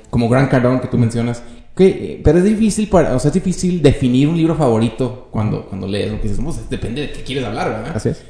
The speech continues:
Speaker 1: De, de empresarios, de finanzas, de economía, pues depende, cada quien tiene su, su libro favorito, diferentes temas. Pero bueno, entonces una mejor pregunta, que me la fusilé de Tim Ferriss,
Speaker 2: Adelante.
Speaker 1: es, este, ¿cuál es el libro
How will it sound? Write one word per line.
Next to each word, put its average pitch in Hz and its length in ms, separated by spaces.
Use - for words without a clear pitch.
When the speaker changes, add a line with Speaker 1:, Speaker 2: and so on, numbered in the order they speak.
Speaker 1:
De, 104 260
de 98 140
empresarios, 131 480
de 127 60
finanzas, 123 380
de 120 60
economía, 117 420
pues 117 100
depende, 131 320
cada 127 240
quien 127 220
tiene 127 180
su, 117 280
su 98 460
libro 113 220
favorito, 113 500
diferentes 101 380
temas. 131 300
Pero 135 180
bueno, 147 200
entonces 120 280
una 170 100
mejor 170 240
pregunta, 143 500
que 104 160
me 95 120
la 90 100
fusilé 117 380
de 131 100
Tim 135 180
Ferriss, 127 560
Speaker 2:
Adelante. - 280
Speaker 1:
es, 120 240
este, 117 880
¿cuál 180 320
es 190 160
el 190 100
libro 175 520